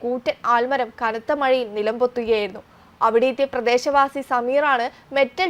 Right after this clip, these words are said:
ഡിറ്റക്ടർ ഉപയോഗിച്ച് മരത്തിനടിയിലെ ശിവലിംഗം കണ്ടെത്തിയത്. നാട്ടുകാരെ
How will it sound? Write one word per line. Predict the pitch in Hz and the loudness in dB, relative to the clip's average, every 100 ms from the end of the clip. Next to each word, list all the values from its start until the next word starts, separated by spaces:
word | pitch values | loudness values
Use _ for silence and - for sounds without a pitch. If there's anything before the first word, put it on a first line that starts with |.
| 311 | -2
ഡിറ്റക്ടർ | 269 330 320 320 - 269 | -2 -2 0 -4 -2 -2
ഉപയോഗിച്ച് | 294 302 285 269 247 240 269 | 0 0 -2 -4 -4 -2 4
മരത്തിനടിയിലെ | 277 277 359 339 320 302 247 - | 4 4 0 0 0 0 0 0
ശിവലിംഗം | 233 247 269 269 233 | -2 -2 0 -2 0
കണ്ടെത്തിയത്. | 214 202 220 220 214 - _ _ _ - 294 | -2 -2 -2 -2 -2 -6 _ _ _ -2 4
നാട്ടുകാരെ | 320 381 381 381 | 4 6 8 8